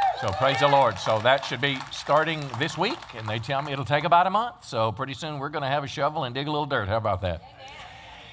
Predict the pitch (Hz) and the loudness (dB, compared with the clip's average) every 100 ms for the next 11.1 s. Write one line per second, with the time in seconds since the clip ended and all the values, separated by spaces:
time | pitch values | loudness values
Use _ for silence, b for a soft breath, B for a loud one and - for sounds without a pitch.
0 | B B 147 151 165 139 165 202 165 147 | B B 2 2 0 -2 0 0 2 0
1 | 147 175 143 143 135 151 170 - - 196 | 0 2 4 2 0 -2 -2 -4 -6 -2
2 | 196 156 143 139 127 147 180 160 120 131 | 0 0 4 6 6 2 0 -2 -4 -4
3 | 151 151 185 247 196 180 139 - 208 202 | -4 -2 2 2 0 -8 -6 -8 -2 0
4 | 156 110 101 98 98 98 120 127 - B | 0 0 -2 0 0 -2 -6 -8 -14 B
5 | B B B B 131 170 170 156 147 143 | B B B B 0 2 2 0 -2 -4
6 | 185 202 196 143 175 175 143 139 - 190 | -4 -4 -6 -4 0 0 0 -4 -2 0
7 | 202 190 151 160 156 113 120 175 190 - | 2 0 0 0 2 2 0 0 0 0
8 | 175 - 139 - - 151 139 123 120 202 | -4 -2 -6 -2 0 0 0 -2 0 0
9 | 240 - 156 - 190 - 139 143 120 175 | 0 -4 -4 -2 -2 -2 -6 -4 -2 0
10 | 185 240 143 170 180 196 202 196 95 - | 2 2 2 2 0 2 2 0 -4 -10